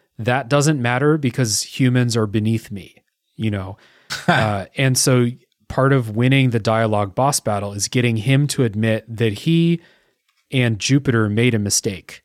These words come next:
Speaker 1: And, uh, then
Speaker 2: Oh.
Speaker 1: he kind of freaks out. He's like, "I can't make a mistake. I'm a god." And it's like, uh, you know, "Actually, that's, like, the most human thing there is, is to make a mistake. So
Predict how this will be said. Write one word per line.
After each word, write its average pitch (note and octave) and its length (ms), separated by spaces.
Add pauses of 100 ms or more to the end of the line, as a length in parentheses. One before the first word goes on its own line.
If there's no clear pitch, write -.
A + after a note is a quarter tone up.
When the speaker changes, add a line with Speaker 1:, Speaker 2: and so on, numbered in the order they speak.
(480)
Speaker 1:
And, A2 340 (600)
uh, G#2 240
then C3+ 540
Speaker 2:
Oh. - 60 (600)
Speaker 1:
he G#2+ 440 (480)
kind A2 160
of G2 80
freaks - 320
out. C3+ 200
He's G#2+ 140
like, G#2 180
"I A2+ 100
can't C3 280
make G#2 180
a A2 40
mistake. G2 420
I'm G#2 140
a G#2 80
god." A2 420
And F#2+ 140
it's - 180
like, A2 300 (400)
uh, G#2+ 80
you G#2 200
know, G2 280 (400)
"Actually, C3 420
that's, A2+ 300
like, A#2 140
the A2+ 80
most G#2 260
human A#2 340
thing G#2 240
there G#2 200
is, A#2 260
is G2+ 120
to A#2+ 120
make G#2 240
a G#2+ 40
mistake. G2 680 (100)
So G#2+ 520